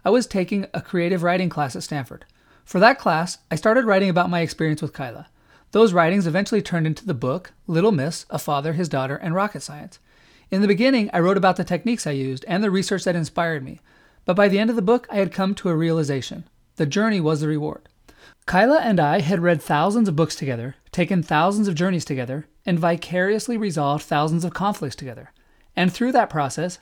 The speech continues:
Kyla had learned to love reading, and she continued to read a lot. By the time Kyla was in fourth grade,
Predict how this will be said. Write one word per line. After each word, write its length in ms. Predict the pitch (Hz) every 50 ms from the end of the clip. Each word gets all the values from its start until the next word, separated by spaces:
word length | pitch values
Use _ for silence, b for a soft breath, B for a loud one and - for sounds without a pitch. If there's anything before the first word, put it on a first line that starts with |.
| _ _ -
Kyla 280 | - 185 202 233 254
had 160 | 185 226 196
learned 380 | 190 165 160 160 160 170 202 202 - -
to 100 | - 208
love 280 | 202 160 147 143 151
reading, 360 | 185 240 285 220 170 139 - _ _ _ _ _ _ _
and 120 | - 175 -
she 100 | 233 -
continued 560 | - 233 202 - - 240 240 254 214 143 -
to 120 | - 170
read 320 | 165 156 151 147 151 160 - -
a 100 | - 143
lot. 360 | 151 156 175 170 - - _ b b b b b b
By 100 | - 165
the 100 | 180 196
time 320 | 196 - 202 214 247 247
Kyla 280 | 233 - 196 196 202 208
was 120 | 202 175
in 100 | 180 175
fourth 280 | 156 - 190 185 175 -
grade, 300 | - 220 202 180 180